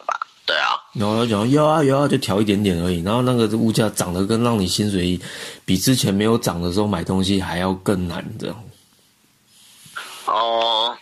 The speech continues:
Speaker 2: 对。
Speaker 1: 他怕，怕一次性涨完了之后，那个啊，政府就，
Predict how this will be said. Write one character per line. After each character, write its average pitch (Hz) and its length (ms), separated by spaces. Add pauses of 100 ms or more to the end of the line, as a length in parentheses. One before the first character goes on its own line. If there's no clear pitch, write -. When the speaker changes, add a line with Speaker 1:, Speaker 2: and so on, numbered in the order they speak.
(280)
Speaker 2:
对。 90 140
Speaker 1:
他 147 160
怕， 147 320 (720)
怕 160 200
一 131 120
次 156 240
性 139 300
涨 95 260
完 95 240
了 110 140
之 117 140
后， 131 260
那 123 180
个 104 220
啊， 95 280
政 127 280
府 92 240
就， 107 500